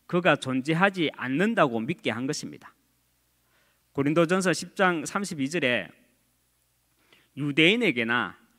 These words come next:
헬라인에게나 하나님의 교회에나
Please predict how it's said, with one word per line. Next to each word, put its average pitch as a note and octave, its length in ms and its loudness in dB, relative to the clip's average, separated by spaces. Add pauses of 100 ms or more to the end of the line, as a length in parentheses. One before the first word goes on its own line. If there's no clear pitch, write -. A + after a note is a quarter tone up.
(220)
헬라인에게나 A#2 1000 0 (420)
하나님의 E3 720 0
교회에나 A#2+ 760 -2